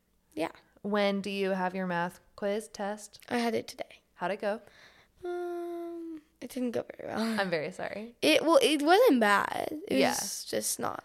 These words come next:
Speaker 1: what I wanted.
Speaker 2: Do you get grades back immediately for math?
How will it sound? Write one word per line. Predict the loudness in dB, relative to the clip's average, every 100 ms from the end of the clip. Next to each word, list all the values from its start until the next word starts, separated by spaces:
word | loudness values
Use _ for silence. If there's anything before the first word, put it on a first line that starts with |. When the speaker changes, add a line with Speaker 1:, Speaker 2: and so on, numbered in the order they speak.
| _
Speaker 1:
what | -12 -12
I | -14
wanted. | -20 -10
Speaker 2:
Do | -2
you | 0
get | 6 4 4 0
grades | 2 2 4 0 0
back | 2 2 2
immediately | -2 0 -2 -2 -2 -4 -4
for | -4 -4
math? | -2 -4 -6